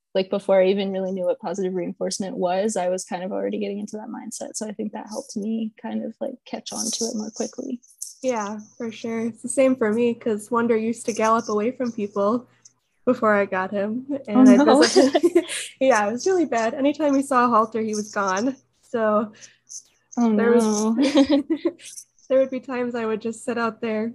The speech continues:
Speaker 2: in the pasture for, like, two hours waiting for any kind of interaction from him. And I did still ride at that point, but it did bring me into more ethical training because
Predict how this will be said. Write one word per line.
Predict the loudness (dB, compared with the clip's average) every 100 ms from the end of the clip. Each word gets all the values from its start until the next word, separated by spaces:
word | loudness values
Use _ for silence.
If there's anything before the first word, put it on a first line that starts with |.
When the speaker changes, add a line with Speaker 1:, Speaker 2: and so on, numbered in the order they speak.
| 0
Speaker 2:
in | 0
the | 2
pasture | 0 0 0 -2
for, | -2 -4 -4
like, | -4 -8 -8
two | -2 2
hours | 2 2 0 -4 -10 _ -4
waiting | 0 0 0 -2
for | -2 -2
any | -2 -2 -4
kind | -2 -4 -4
of | -2
interaction | -2 0 -2 -4 -8 -8
from | -8 -4
him. | -2 -2 -2 -6 -10
And | -4 -2 -2 -4 -8 _ _ _ _ _ _
I | 0
did | 2 2
still | 2 2
ride | 4 2 0
at | -4
that | -6 -8 -6
point, | -4 -4 -6 -12 _
but | 0 2 0 -4 -14 _ _ _ _ _ -6
it | -2
did | 2 2
bring | 4 0 0
me | -2
into | -4 -6 -6 -4
more | -2 -2
ethical | -6 -4 -4
training | -4 -4 -4 -2 -4
because | -8 -8 -8 -8 -10